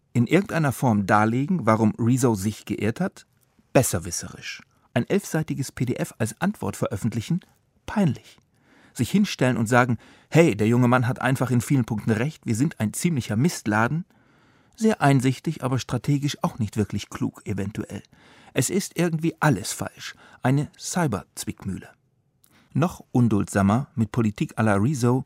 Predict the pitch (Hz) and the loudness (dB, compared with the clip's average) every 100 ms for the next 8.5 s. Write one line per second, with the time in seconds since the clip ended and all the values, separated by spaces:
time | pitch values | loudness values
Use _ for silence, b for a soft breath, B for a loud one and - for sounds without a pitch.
0 | b b b - 160 - 135 151 - 143 | b b b -2 -2 -4 -4 -4 -6 -10
1 | - 160 147 156 - - 139 135 139 147 | -6 -4 -2 -4 -4 -4 -2 -2 -4 -6
2 | - - 95 - - _ _ _ B B | -4 -4 -4 -10 -16 _ _ _ B B
3 | B B B - 139 160 - 160 - 151 | B B B -2 0 0 -2 -6 -4 -4
4 | 131 - - _ 139 - - - 156 113 | -4 -10 -18 _ -10 -8 -10 -6 0 0
5 | 98 98 117 - - 117 131 135 B B | 0 -2 -2 -2 2 2 2 -2 B B
6 | B B B 117 117 110 175 165 139 123 | B B B 0 2 2 0 -2 0 2
7 | 120 - 123 135 139 131 B B B B | 2 4 4 4 0 -4 B B B B
8 | 127 135 151 156 | 2 4 4 2